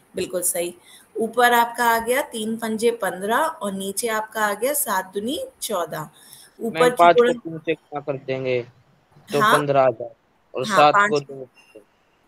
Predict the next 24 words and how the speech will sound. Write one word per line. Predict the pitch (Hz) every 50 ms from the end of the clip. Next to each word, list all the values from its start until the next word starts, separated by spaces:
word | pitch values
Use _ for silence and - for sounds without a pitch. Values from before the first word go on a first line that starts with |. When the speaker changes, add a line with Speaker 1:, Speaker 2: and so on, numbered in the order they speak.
| _ _ _ _ _ _ _ -
Speaker 1:
हाँ, | 196 196 175 160 156 156 156 - _ _ _ _ -
बिल्कुल | 196 202 202 208 240
सही | 240 247 262 247
बताया। | 247 247 247 247 240 247 277 311 311 -
पाँच | 233 226 214 220 -
की | - - 240
तीन | 220 - 214 208 208 214
से | 214 233 226
गुणा | 220 233 233 233 233
करेंगे | 233 240 233 233 233 240 247
पन्द्रह, | 247 - 208 190 190 196 208 262 320 - - - - - - - - _ -
सात | - - - 226 208 208 214 - -
की | 233
दो | 220 196 214 202
से | 202 208 233 220
गुणा | 220 226 214 214
करेंगे | 214 214 220 214 208 208 214 220 262 403 480 480
चौदह। | - - - 202 185 170 156 160 160 - _ _ - - _ _ _ _ -
तो | 185
ये | 196 190 202
आपका | 190 190 196 - - 208 214
क्या | 214 - 220 220
आ | 208 208 208
गया, | 208 220 240 247 302